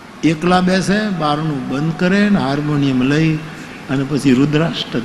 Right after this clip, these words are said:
ગાય સાહેબ, ચોપાઈ. આપણે ત્યાં અમુક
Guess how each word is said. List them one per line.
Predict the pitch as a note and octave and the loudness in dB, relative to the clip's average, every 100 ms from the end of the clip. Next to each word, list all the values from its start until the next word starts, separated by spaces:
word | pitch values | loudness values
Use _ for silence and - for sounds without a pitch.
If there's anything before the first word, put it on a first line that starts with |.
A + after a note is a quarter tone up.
| A2+ | -6
ગાય | A2+ G#2+ | -8 -8
સાહેબ, | G#2 - G2 G2 G2+ - - - - - - - - | -10 -12 -12 -10 -12 -12 -16 -16 -18 -18 -18 -18 -12
ચોપાઈ. | A#2 A2 C#3 C#3 A#2+ A#2 A#2 G#2 G2+ - - - - - - - - | -10 -8 -6 -6 -6 -8 -12 -14 -14 -16 -16 -18 -18 -18 -18 -18 -8
આપણે | - G#3 B3 | -2 2 2
ત્યાં | C4+ B3 F#3+ | 4 2 2
અમુક | G#3+ C4+ | 4 4